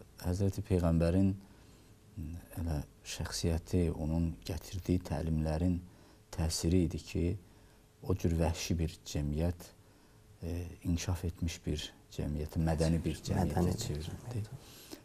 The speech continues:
Speaker 1: Və hətta, e, yəni, bütün hər cəhətdən geridə qalmış bir xalq dünyanın müəlliminə çevrildilər və dünyaya, bütpərəst insanlar dünyaya to-,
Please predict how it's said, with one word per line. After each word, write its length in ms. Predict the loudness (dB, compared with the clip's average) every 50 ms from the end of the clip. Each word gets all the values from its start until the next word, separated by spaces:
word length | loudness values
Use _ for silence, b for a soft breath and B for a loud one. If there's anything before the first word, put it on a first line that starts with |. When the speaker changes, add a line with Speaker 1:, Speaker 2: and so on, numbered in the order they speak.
| -10 -2
Speaker 1:
Və 140 | 0 4 6
hətta, 380 | 6 4 4 4 6 8 8 8 6 4 b b b b b b b b b -10
e, 200 | -6 -4 -4 -2 -2 -4 -6 -8 -10 -12 -18 -20 -20 -20 -20 -20 -20 -16 -10 -4
yəni, 260 | -2 0 0 0 -2 -4 -8 -16 -20 -20
bütün 260 | -2 4 6 6 8
hər 300 | 8 8 10 10 10 10
cəhətdən 600 | 8 6 4 4 2 0 -2 -2 -2 0 -2 -2 0
geridə 320 | 0 2 2 4 4 4
qalmış 460 | 4 2 0 0 0 -2 -4 -6 -8 -8
bir 140 | -8 -8 -8
xalq 460 | -8 -4 -2 0 0 0 -2 -6 -12 b b b b b b b b b b -6
dünyanın 580 | -4 -2 0 0 2 2 2 2 2 2 0 -2 -6 b b b b b b b b b -4
müəlliminə 600 | 0 2 4 4 4 4 2 2 2 2 0 0
çevrildilər 800 | -2 -4 -6 -6 -4 -4 -6 -6 -6 -6 -6 -4 -4 -4 -4 -6 -10 -10
və 120 | -10 -8 -6
dünyaya, 580 | -6 -4 -2 -2 0 0 0 0 0 0 -2 -4 -8 -14 -20 -20 -20 -20 -12 -4
bütpərəst 640 | 0 0 2 4 6 8 10 10 8 8 6 0
insanlar 540 | 0 0 0 0 0 2 2 4 4 2 2 2
dünyaya 360 | 0 0 0 2 2 2 0
to-, 260 | 2 2 0 0 0